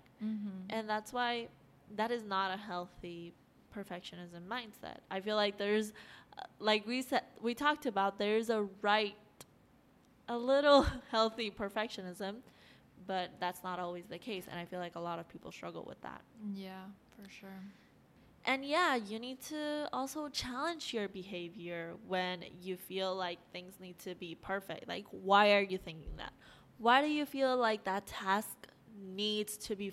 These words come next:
Speaker 2: perfect?
Speaker 1: Mm-hmm.
Speaker 2: Like, really challenge yourself. Like, think about it and reflect on it. And you'll come to the realization that that task or project or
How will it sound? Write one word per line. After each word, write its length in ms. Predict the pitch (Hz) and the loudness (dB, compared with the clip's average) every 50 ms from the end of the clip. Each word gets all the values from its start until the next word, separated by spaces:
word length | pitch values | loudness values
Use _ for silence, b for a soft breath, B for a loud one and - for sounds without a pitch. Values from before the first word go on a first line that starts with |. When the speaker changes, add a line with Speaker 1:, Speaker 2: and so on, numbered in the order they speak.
| - - - | -10 -14 -12
Speaker 2:
perfect? 480 | - - 196 196 - - 160 - - - B B B B B B B B B B - | -8 -6 -6 -6 -6 -8 -10 -10 -10 -14 B B B B B B B B B B -8
Speaker 1:
Mm-hmm. 220 | 208 208 208 202 208 190 180 175 165 170 208 | -6 -4 -4 -4 -6 -8 -8 -12 -12 -10 -10
Speaker 2:
Like, 180 | 233 240 233 - - | -10 -10 -10 -10 -4
really 540 | 220 247 311 381 415 508 508 453 262 185 | -2 0 0 0 0 2 2 2 2 0
challenge 680 | - - - - - 254 262 277 339 381 403 381 - - | -2 -4 -6 -8 -6 -6 -4 -2 0 0 0 -2 -2 -4
yourself. 720 | 294 240 226 - - 220 190 185 185 180 180 - - - - - - - - - - b b b b b b b b b b - | -4 -4 -4 -4 -4 -2 0 0 0 0 -2 -6 -12 -18 -20 -20 -20 -20 -20 -20 -20 b b b b b b b b b b -12
Like, 240 | 190 214 214 214 214 - - _ _ - - - | -6 -6 -6 -6 -6 -10 -20 _ _ -20 -14 -8
think 180 | - 262 311 311 | -6 -6 -2 0
about 400 | 370 349 - 226 196 175 175 170 | 0 2 2 2 2 2 2 0
it 240 | 175 170 175 - - | -2 -4 -4 -6 -6
and 160 | - 196 214 | -6 -4 -4
reflect 380 | 214 214 220 - 269 311 320 - | -4 -4 -4 -4 -4 -4 -4 -4
on 140 | 254 214 196 | -4 -4 -4
it. 100 | 196 - - | -6 -6 -4
And 240 | - 202 208 208 208 B B B B B B - | -4 -4 -4 -4 -6 B B B B B B 2
you'll 160 | 262 277 269 | 4 4 4
come 260 | 269 269 277 294 311 | 2 0 -4 -4 -2
to 100 | - 330 | -2 0
the 160 | 330 330 311 294 | 2 2 2 2
realization 800 | 285 269 254 247 240 240 240 240 262 269 262 - 285 247 226 | 2 2 2 2 2 0 0 0 0 -2 0 -2 -4 -4 -2
that 200 | 208 208 202 208 | -2 -2 -2 0
that 180 | 202 196 202 - | 0 0 0 0
task 380 | - 254 220 220 220 220 - - | -2 0 2 2 2 0 0 -2
or 140 | 202 196 185 | -4 -4 -4
project 640 | - - 214 208 214 202 190 202 185 190 185 - - | -2 2 4 6 6 6 4 0 -2 -2 -4 -8 -6
or 280 | - 185 185 180 180 | -2 -2 0 0 -2